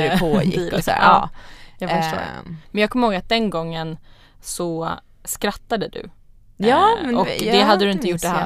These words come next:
Speaker 1: jag.
Speaker 2: den här första stela fikan som
Speaker 1: Nej.
Speaker 2: du och jag hade. Då var det mer, eh, en, alltså, ja, väldigt grått lager på Sara. Alltså,
Speaker 1: Ja.
Speaker 2: det var så här, eh, ja, jag kommer inte ihåg att du log på hela den, eh, fikan.
Speaker 1: Nej.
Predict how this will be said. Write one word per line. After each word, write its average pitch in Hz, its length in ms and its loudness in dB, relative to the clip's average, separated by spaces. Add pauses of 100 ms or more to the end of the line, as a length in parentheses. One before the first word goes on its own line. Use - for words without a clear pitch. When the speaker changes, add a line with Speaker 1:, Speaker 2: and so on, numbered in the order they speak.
(100)
Speaker 1:
jag. - 80 -16
Speaker 2:
den 170 120 -4
här 165 100 -2
första 165 320 -10
stela 165 400 -4
fikan 165 460 -6
som 190 80 -2
Speaker 1:
Nej. 220 140 6
Speaker 2:
du 247 60 6
och 254 60 4
jag 170 120 2
hade. 156 260 -4 (420)
Då 180 140 -4
var 175 160 0
det 170 60 -2
mer, 156 380 -8 (180)
eh, - 300 -8
en, 160 300 -8
alltså, 160 380 -8 (180)
ja, 160 200 -4 (200)
väldigt 165 600 -6
grått 175 640 -8
lager 156 500 -4
på - 160 -14
Sara. - 300 -4 (120)
Alltså, 175 220 -2
Speaker 1:
Ja. 180 60 2
Speaker 2:
det 170 60 -2
var 151 120 -6
så - 100 -12
här, 151 260 -6 (880)
eh, 156 640 -14 (200)
ja, 196 280 4
jag 196 220 -6
kommer 190 200 -4
inte 175 140 -8
ihåg 170 260 -4
att - 140 -14
du 151 160 -8
log 160 380 -8
på 151 60 -10
hela 151 360 -8
den, 156 280 -8 (300)
eh, 165 100 -12
fikan. - 400 -10 (180)
Speaker 1:
Nej. 190 400 -2